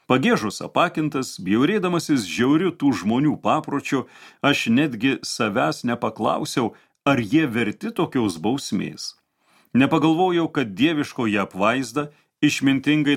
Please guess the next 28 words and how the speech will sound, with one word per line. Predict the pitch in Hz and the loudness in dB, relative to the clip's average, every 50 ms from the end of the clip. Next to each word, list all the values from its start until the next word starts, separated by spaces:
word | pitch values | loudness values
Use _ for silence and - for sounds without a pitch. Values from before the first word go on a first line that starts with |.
| - | 0
tvarkydama | 127 127 120 - - 156 135 143 139 139 135 | -2 -2 -2 -2 0 0 0 0 0 0 0
pasaulį, | - 127 117 - - 120 120 135 139 143 147 143 139 - _ _ _ _ _ _ _ - 131 | -2 -4 -4 -2 2 2 2 2 2 0 -2 -4 -6 -8 _ _ _ _ _ _ _ 0 2
paliko | 135 156 190 - 185 185 | 2 2 4 4 2 2
juos | 175 135 143 165 175 160 - 107 | 2 4 2 2 2 0 -2 -4
be | 95 104 135 | -4 -2 -2
kitų | 135 - 139 131 - - 131 156 170 151 | -2 0 -2 -2 -2 0 0 0 0 2
vadovų, | 120 107 90 80 98 95 95 85 98 131 175 - _ _ _ _ _ _ _ - | 0 0 0 0 0 0 0 -2 -2 -4 -6 -8 _ _ _ _ _ _ _ 0
tik | - 170 196 185 | 2 2 2 2
su | - - - 165 - | -2 -2 -2 -2 0
savo | - 170 165 160 147 | 0 0 2 2 2
pačių | - 156 139 - - 156 147 131 | 0 -2 -2 0 2 2 2 2
šlykščiomis | 123 - - 131 131 139 135 - - - 120 107 117 156 151 - - | 2 -2 -2 0 0 0 0 -2 -2 0 0 2 2 0 0 0 0
ir | 135 135 131 131 - | 0 2 2 0 0
ydingomis | - 143 117 98 92 117 127 131 127 131 127 127 127 - - - - 139 | 0 0 0 0 0 2 2 2 2 2 2 0 0 0 -4 -4 0 2
aistromis. | 139 127 - - - - 156 165 151 123 82 76 - - - - _ _ _ - - _ _ _ - | 2 2 0 -2 -4 -2 0 0 0 -2 -4 -6 -10 -12 -14 -16 _ _ _ -20 -20 _ _ _ 2
Ir | 156 147 143 | 4 4 4
todėl | 139 147 147 156 226 247 226 165 | 2 2 0 0 0 0 0 0
jiems | 123 110 107 104 101 85 82 | 0 0 0 0 -2 -4 -4
buvo | 78 - 165 196 214 196 | -2 -2 0 2 2 2
leista, | 165 117 113 120 131 143 - - - 160 156 | 2 2 0 0 -2 -2 -4 -6 -6 -6 -4
ko | - 165 156 127 | -2 -2 -2 0
gero, | 135 139 151 151 151 156 156 151 156 - _ _ _ _ - 147 | 0 0 0 0 0 0 -2 -2 -4 -8 _ _ _ _ 2 4
ilgus | 156 180 202 196 175 170 170 - - | 4 4 2 0 -2 -2 -4 -4 -4
šimtmečius | - - 143 160 175 156 160 165 156 - 170 160 123 | -2 0 0 0 0 -2 -4 -4 -2 -2 -2 -2 0
daryti | 107 117 113 123 127 127 127 110 | 0 0 2 2 0 0 -2 -4
tokius | - - 147 156 - - 120 107 - - | -2 0 0 0 0 -2 -4 -4 -2 -2
siaubingus | 123 117 113 104 131 127 113 104 90 95 92 85 | 0 0 0 0 0 0 0 0 -2 -4 -4 -2
dalykus | 110 104 - 98 95 - 185 202 196 - - | -2 0 0 0 0 0 0 -2 -2 -4 -8